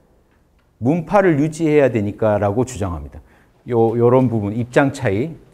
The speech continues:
더 자세히 해드릴 거예요, 나중에. 근데 일단 여기까지만 보세요. 자,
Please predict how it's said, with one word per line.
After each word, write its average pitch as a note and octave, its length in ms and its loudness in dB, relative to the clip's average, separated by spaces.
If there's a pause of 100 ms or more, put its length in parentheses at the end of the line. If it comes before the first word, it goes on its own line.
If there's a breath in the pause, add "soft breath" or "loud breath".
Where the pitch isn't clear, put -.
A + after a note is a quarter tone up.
더 A#2+ 160 -4
자세히 B2 560 -2
해드릴 B2+ 380 -8
거예요, G2 160 -6
나중에. G2 420 -6 (380 loud breath)
근데 C#3+ 120 4
일단 D3+ 360 4
여기까지만 C3+ 480 4
보세요. G#2+ 440 0 (840 soft breath)
자, G#2 320 -2